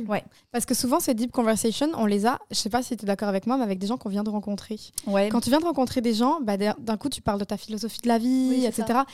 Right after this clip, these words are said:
Speaker 2: Quand t'es en couple avec un mec, tu le fais au début et puis après, t'as le quotidien
Speaker 1: Oui.
Speaker 2: et tu le fais plus.
Speaker 1: Et limite, tu te dis, « Mais attends, est-ce que je le connais vraiment ? Est-ce que j'ai déjà posé ce genre de questions ?
Speaker 2: Ouais.
Speaker 1: Je sais pas. »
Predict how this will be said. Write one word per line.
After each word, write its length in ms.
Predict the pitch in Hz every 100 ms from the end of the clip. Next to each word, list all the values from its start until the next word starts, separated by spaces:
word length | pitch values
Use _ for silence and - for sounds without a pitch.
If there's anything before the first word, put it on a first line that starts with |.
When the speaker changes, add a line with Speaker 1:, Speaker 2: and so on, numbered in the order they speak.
| - - - _ -
Speaker 2:
Quand 140 | - 240
t'es 80 | 254
en 60 |
couple 220 | 240 254
avec 160 | 226 208
un 80 | 208
mec, 320 | 240 359 - -
tu 220 | - 214
le 40 | 196
fais 140 | -
au 80 | 208
début 300 | 214 202 294
et 100 | 208
puis 160 | -
après, 240 | 196 - 277
t'as 120 | 214
le 60 | 196
quotidien 340 | 240 302 277
Speaker 1:
Oui. 40 |
Speaker 2:
et 40 | 262
tu 100 | 208
le 40 |
fais 120 | 208
plus. 360 | 196 - 240 -
Speaker 1:
Et 40 |
limite, 240 | 214 233 277
tu 80 | -
te 80 |
dis, « 60 | 220
Mais 60 | 202
attends, 220 | 180 262
est-ce 140 | 202
que 80 | -
je 60 | 339
le 60 |
connais 200 | 233 208
vraiment ? 380 | 202 208 214 240
Est-ce 180 | 214 -
que 300 | - 277 254
j'ai 100 | 202
déjà 240 | 190 214 240
posé 220 | 226 202
ce 160 | -
genre 140 | 202 196
de 80 | 202
questions ? 240 | 196 233
Speaker 2:
Ouais. 140 | 233 226
Speaker 1:
Je 40 |
sais 40 | 196
pas. » 220 | -